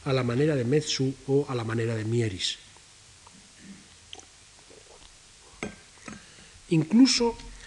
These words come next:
en las figuras ocupadas en el trabajo hay una referencia al mundo exterior.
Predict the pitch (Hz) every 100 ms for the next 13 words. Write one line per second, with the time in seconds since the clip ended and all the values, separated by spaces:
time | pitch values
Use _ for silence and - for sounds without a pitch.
0 | - 147 143 147 - 139 240 262 202 165
1 | 151 170 147 139 196 208 147 170 - 104
2 | 104 - - - - - - - 202 233
3 | 233 202 - 170 214 226 - 160 127 135
4 | 135 120 113 110 101 92